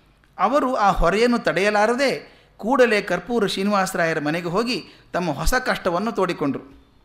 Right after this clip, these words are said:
ರಾಯರಿಗೂ ಯೋಚನೆ ಬಂದಿತು, ಈಗ ಏನು ಉಪಾಯ?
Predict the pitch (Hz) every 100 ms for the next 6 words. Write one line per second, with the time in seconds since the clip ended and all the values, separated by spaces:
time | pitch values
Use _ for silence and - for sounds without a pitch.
0 | _ _ _ _ - _ 151 143 190 220
1 | 190 214 156 151 160 160 143 135 - -
2 | _ - 196 196 190 262 220 165 143 135